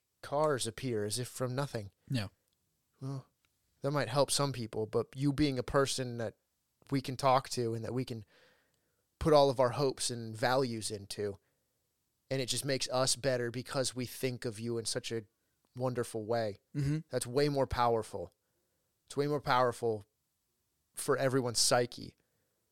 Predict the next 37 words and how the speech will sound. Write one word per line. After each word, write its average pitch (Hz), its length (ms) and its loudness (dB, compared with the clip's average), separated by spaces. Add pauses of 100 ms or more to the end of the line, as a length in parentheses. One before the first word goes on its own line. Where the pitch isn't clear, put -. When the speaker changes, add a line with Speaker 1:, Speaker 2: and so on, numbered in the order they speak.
(220)
Speaker 1:
than 127 180 0
being 127 180 -2
like, 120 200 -2
"They'll 170 140 12
just 165 200 6
fix 160 220 6
our 139 80 10
problems 107 680 2 (160)
Speaker 2:
<laughs> 147 180 -4
Speaker 1:
because 156 280 6
Speaker 2:
Yeah. 151 60 0
Speaker 1:
they're 135 100 4
powerful." 113 520 0 (220)
Speaker 2:
That's 135 200 -4
true. 135 120 -2
Speaker 1:
Because 131 200 2
they 135 120 4
have 127 200 2
magic. 113 480 -8 (640)
Just 131 200 0
having 160 220 8
your 135 100 0
problems 131 360 6
fixed - 360 0
doesn't 127 260 2
help 123 280 2
you. 127 320 2
It 120 100 -6
doesn't 117 260 -4
help 117 300 -2 (260)
you 120 120 -6
learn. 135 360 0
It 110 60 -10
doesn't 120 220 -8
help 117 220 -6
you 107 80 -6
anything. 104 380 -12